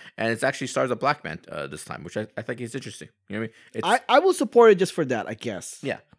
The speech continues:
Speaker 2: I wanna see the trailer first, though. But then, you know me, I watch all the movies, or, or
Speaker 1: Yeah.
Speaker 2: at least I try to. So.
Speaker 1: I mean, it,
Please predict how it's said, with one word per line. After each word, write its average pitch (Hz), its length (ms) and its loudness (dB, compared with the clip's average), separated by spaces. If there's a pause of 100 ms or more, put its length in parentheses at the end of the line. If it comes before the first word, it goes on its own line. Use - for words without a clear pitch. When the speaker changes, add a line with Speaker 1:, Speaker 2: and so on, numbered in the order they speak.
(220)
Speaker 2:
I 208 60 6
wanna 262 160 8
see 214 80 4
the 180 80 2
trailer 131 240 2
first, - 200 -6
though. 101 100 -8
But 131 140 -2
then, 180 140 6
you 185 100 6
know 185 100 6
me, 156 240 2
I 127 100 0
watch 131 220 -2
all 127 120 -4
the 117 80 -4
movies, 107 340 -6
or, 85 100 -8
or 92 160 -8
Speaker 1:
Yeah. 359 100 2
Speaker 2:
at - 60 2
least 104 100 -8
I - 20 -10
try - 180 -10
to. 185 180 -14
So. 175 120 -6
Speaker 1:
I 202 40 6
mean, 233 100 8
it, 196 160 4